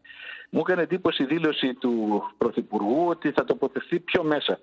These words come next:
στο ελληνικό έδαφος για να, να επιταχυνθεί η διαδικασία κατασκευής του. Θέλω να ελπίζω ότι δεν θα τοπο-, θα χωροθετηθεί αλλού από εκεί που είχε αρχικά προβλεφθεί κατόπιν των αντιδράσεων της άλλης πλευράς. Αυτό μου φαίνεται αδιανόητο.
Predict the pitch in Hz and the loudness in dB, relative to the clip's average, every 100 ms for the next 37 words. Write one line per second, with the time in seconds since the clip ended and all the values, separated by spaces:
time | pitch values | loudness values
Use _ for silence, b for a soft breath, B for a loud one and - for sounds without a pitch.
0 | _ _ - - 113 104 98 87 104 104 | _ _ -8 -2 2 2 2 2 0 0
1 | 104 101 117 151 180 185 180 B B B | 0 2 2 2 0 0 -4 B B B
2 | - 127 143 135 123 - 147 139 135 139 | -2 0 4 2 0 -2 0 0 2 0
3 | 135 127 180 156 143 135 127 180 165 156 | 2 -2 0 0 2 0 0 0 0 0
4 | 147 - 143 131 - - _ _ _ _ | -2 -2 -2 -2 -4 -14 _ _ _ _
5 | _ - 135 156 147 127 - 170 165 156 | _ 0 2 2 2 0 -2 2 2 2
6 | 147 165 170 160 147 135 - 127 - 123 | 0 2 2 0 0 0 4 2 2 0
7 | 123 120 - 110 180 165 127 165 226 _ | 2 0 -4 -4 0 2 2 0 -4 _
8 | _ _ - 123 127 - 170 175 180 180 | _ _ -2 0 0 -2 -2 -2 0 0
9 | 160 151 185 - 165 151 143 202 208 B | 0 0 0 2 2 2 0 -2 -4 B
10 | B B B 139 180 180 175 170 156 151 | B B B 2 4 2 0 2 2 4
11 | 180 175 170 - 170 - 165 160 120 110 | 2 2 0 0 -2 0 2 2 2 2
12 | - - - - 269 - 165 156 135 117 | 0 -2 -8 -8 -2 2 2 2 2 2
13 | 104 107 127 139 | 2 2 2 0